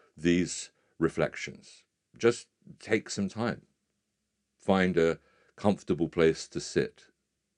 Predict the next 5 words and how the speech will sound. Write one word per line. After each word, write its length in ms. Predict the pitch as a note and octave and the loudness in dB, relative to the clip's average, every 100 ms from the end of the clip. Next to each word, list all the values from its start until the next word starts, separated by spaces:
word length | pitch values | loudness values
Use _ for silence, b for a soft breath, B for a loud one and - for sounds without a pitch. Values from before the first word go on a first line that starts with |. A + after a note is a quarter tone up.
| _ _ _ _ _ _ _ | _ _ _ _ _ _ _
Still 680 | - - A2 G2 F#2+ F#2 F2 _ _ _ _ _ | -20 -4 4 6 6 2 -2 _ _ _ _ _
and 160 | D2 C#2+ | -10 -10
quiet 680 | - F2+ F2 E2+ E2 - _ _ _ - | -8 2 4 4 2 -8 _ _ _ -2
your 140 | C#2+ | -2
heart 600 | - E2+ D2+ - - | 0 2 2 -2 -16